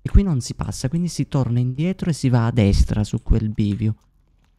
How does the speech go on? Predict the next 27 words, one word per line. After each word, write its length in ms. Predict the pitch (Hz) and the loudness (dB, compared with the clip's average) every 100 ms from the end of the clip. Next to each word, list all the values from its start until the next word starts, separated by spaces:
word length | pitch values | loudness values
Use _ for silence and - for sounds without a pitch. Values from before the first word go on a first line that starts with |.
| _ | _
La 100 | - | -10
cosa 260 | 151 208 185 | -8 -4 -6
più 300 | - - 127 | -4 0 0
strana, 760 | 120 - 110 98 92 95 104 107 | -2 -2 -2 0 -2 -2 -2 -4
onestamente, 1000 | 123 139 151 - - 120 107 101 95 - | -4 -4 -2 -4 -4 0 2 2 -2 -2
non 1600 | 117 110 - _ _ _ _ _ _ _ _ _ _ - 190 175 | -2 -4 -8 _ _ _ _ _ _ _ _ _ _ -20 -6 -6
è 80 | - | -2
tanto 680 | 120 113 107 - 110 107 - - _ _ _ _ _ _ _ _ _ _ _ _ _ _ _ | 0 0 -2 -4 -4 -4 -8 -20 _ _ _ _ _ _ _ _ _ _ _ _ _ _ _
la 140 | - | -6
pistola 260 | - - 139 | -4 -2 -2
stordente, 440 | - 156 147 147 | 0 0 0 0
ma 200 | 151 127 | -2 -2
quella 340 | - 151 156 147 | -2 -4 -2 -2
stanza 580 | - - 147 135 156 | -4 -4 -4 -2 -2
rossa 360 | 151 131 - 131 | -2 -2 -4 -2
che 60 | 120 | 0
abbiamo 240 | 110 110 | 0 0
visto. 640 | 104 101 98 - 113 - _ _ _ _ _ _ - | 0 0 -2 -4 -6 -6 _ _ _ _ _ _ -12
E 100 | 127 | -8
questi 340 | 147 - - | -6 -6 -4
rumori 400 | 131 139 135 127 | -2 -2 -2 -2
di 160 | 120 139 | -2 -2
merda 560 | 143 131 104 104 107 | -2 -2 0 -2 -4
che 100 | 110 | -2
non 160 | 113 110 | -2 -2
mi 80 | 107 | -4
piacciono. 600 | 110 95 90 - 92 | -4 -4 -4 -8 -8